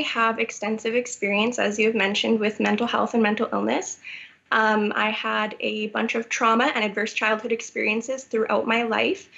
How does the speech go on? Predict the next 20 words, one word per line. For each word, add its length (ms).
Eventually, 560
those 280
led 220
me 200
to 220
needing, 560
uh, 300
psychological 840
<laughs> 180
help. 280
I 80
had 340
therapy 380
appointments. 580
Eventually, 420
I 40
was 140
referred 300
to 60
casa. 480